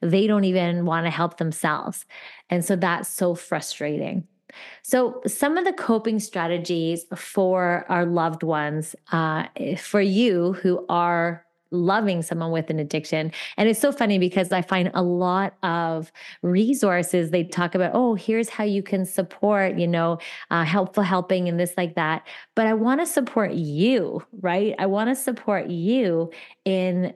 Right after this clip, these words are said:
that and encourage you to recognize that, first of all, the stages of change, and recognize that when you're trying to help someone that doesn't wanna help themselves, it's exhausting.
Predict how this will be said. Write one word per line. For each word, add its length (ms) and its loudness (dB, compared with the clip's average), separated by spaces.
that 600 -2
and 200 2
encourage 760 0
you 360 2
to 640 0
recognize 800 2
that, 160 -4
first 220 0
of 100 2
all, 180 2
the 100 0
stages 520 0
of 140 -4
change, 580 -4
and 180 4
recognize 680 2
that 340 0
when 260 2
you're 120 2
trying 400 0
to 60 2
help 400 -2
someone 600 2
that 180 2
doesn't 300 2
wanna 220 0
help 320 -4
themselves, 760 -2
it's 380 2
exhausting. 1200 0